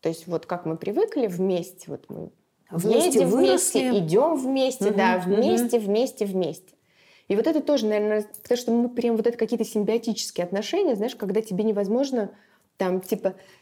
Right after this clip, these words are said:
Speaker 1: я налево, и ты налево, я направо, ты направо, я в гости, ты в гости, я там, не знаю, куда-то, ты куда-то.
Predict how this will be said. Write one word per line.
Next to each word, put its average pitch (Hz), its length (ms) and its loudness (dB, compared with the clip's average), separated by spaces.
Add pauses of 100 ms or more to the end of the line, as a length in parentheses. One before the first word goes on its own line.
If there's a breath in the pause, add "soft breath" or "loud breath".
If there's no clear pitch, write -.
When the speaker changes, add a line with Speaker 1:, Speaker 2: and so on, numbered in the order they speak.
(200 loud breath)
Speaker 1:
я 427 200 2
налево, 185 480 2 (120)
и 427 220 2
ты 185 140 2
налево, 170 460 -4
я 359 260 2
направо, 180 520 -2
ты 294 260 2
направо, 196 280 -2
я 392 140 2
в 254 100 2
гости, 185 320 -2
ты 269 200 2
в 208 80 0
гости, 180 340 -2
я 302 280 2
там, 202 240 -2
не 190 100 0
знаю, 185 320 -2
куда-то, 175 380 -2
ты - 140 -2
куда-то. 156 380 -4